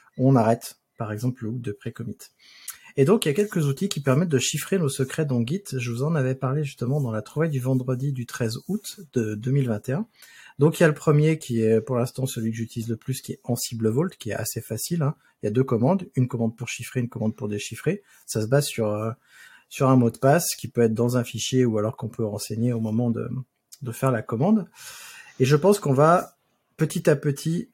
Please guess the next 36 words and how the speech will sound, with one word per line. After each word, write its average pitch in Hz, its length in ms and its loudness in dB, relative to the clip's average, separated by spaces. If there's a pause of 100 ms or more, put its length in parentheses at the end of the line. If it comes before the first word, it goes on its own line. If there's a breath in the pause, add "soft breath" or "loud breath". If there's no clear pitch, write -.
migrer 139 560 4
vers 127 160 2
le 127 100 4
deuxième 127 300 0
dont 143 100 2
je 123 140 0
vais 127 60 0
parler 131 280 0
parce 143 220 -2
que - 260 0
Ansible 139 380 -2
Vault, 143 240 4
c'est - 160 -2
bien, 139 380 2
mais 123 120 0
ça 135 420 2
a 127 80 -2
ses 127 180 -2
limites, 139 400 0
notamment 131 360 0
ça 135 200 -2
chiffre - 480 -6
l'intégralité 143 760 2
du 139 140 -4
fichier. - 400 -8 (560 soft breath)
Ce - 80 -18
qui 139 100 0
fait 196 160 2
quand 156 160 2
vous 123 180 0
avez 143 120 4
des 135 120 0
fichiers 143 300 -2
versionnés 127 480 2
dans 113 240 2
Git, 175 160 -2